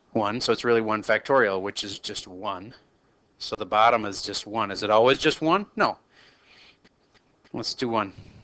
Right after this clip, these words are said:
together and see if you understand what I'm talking about here. Actually, let's add a page. Um, say I had six P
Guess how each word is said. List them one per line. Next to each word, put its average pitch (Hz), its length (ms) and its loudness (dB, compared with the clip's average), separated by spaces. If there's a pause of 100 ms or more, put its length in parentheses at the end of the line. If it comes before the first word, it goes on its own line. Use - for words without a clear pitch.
(120)
together 101 360 0
and 95 120 -8
see - 140 -6
if 98 100 -12
you 104 140 -6
understand 101 340 -6
what 101 60 -8
I'm 101 100 -10
talking 104 320 -6
about 98 180 -12
here. 101 160 -16 (560)
Actually, 104 340 -14
let's 95 260 -16 (140)
add 104 180 -10
a - 20 -10
page. 110 500 -8 (800)
Um, 104 340 -6 (1000)
say 117 300 -2
I 107 100 2
had 101 640 -4 (400)
six - 640 -4 (720)
P 117 480 -8